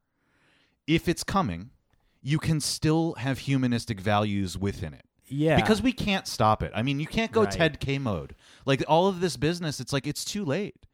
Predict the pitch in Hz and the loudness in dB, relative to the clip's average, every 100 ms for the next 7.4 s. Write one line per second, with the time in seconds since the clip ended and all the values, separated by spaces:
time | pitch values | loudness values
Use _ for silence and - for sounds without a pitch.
0 | _ _ _ _ - 92 - 156 - 190 | _ _ _ _ -8 -6 0 2 4 4
1 | 185 214 196 180 151 143 117 135 135 135 | 4 2 2 0 2 0 0 -2 0 -4
2 | 113 113 98 85 95 104 123 139 135 139 | -2 -2 -2 -2 -6 -4 0 2 4 4
3 | 151 101 131 160 131 139 127 123 107 120 | 4 2 2 2 0 -2 -2 -2 -2 -4
4 | 147 - 69 _ _ _ 139 165 - 202 | -6 -8 -18 _ _ _ 0 0 0 0
5 | 233 220 - 165 190 170 190 208 160 - | 2 2 8 8 8 8 8 8 0 0
6 | 143 156 170 151 147 - 147 139 120 - | 4 6 6 4 2 0 0 2 0 0
7 | 131 143 147 | 0 2 0